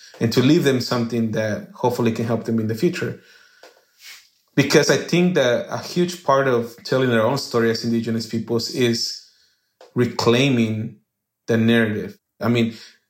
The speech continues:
for the last two weeks, I, you know, I've been in this, in this group called the Wide Awakes.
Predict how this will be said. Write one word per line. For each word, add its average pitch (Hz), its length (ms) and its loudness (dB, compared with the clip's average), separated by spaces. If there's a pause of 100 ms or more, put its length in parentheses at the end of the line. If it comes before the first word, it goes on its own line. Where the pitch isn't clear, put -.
(580)
for - 160 2
the 127 100 4
last 156 380 0
two 143 120 -4
weeks, 156 380 -2
I, 117 160 0
you 110 540 -6
know, 113 140 0
I've 110 120 -2
been 123 120 2
in 117 160 4
this, - 640 -2
in 120 60 0
this 120 200 0
group 123 240 0
called 120 200 2
the 110 60 2
Wide 117 260 2
Awakes. 113 720 -2